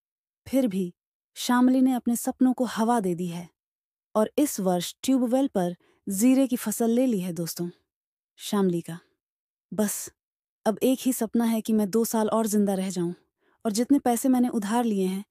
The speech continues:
वह चुका जाऊं। मैं आपको एक बात बताना तो भूल ही गई दोस्तों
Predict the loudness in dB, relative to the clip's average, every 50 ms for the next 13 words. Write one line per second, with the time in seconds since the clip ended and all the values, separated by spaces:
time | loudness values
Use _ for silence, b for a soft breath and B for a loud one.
0 | _ _ _ _ _ -4 -2 -2 -2 0 2 2 4 4 2 0 -2 -2 -4 -4
1 | -6 -8 _ _ _ _ _ _ _ _ _ _ _ _ _ _ _ _ _ _
2 | -2 0 2 2 0 0 0 -2 0 0 0 0 0 0 -2 0 0 -2 -2 0
3 | 2 2 2 2 0 -2 -4 -2 0 0 2 0 0 0 0 -2 -2 -4 -6 -6
4 | -6 -8 -8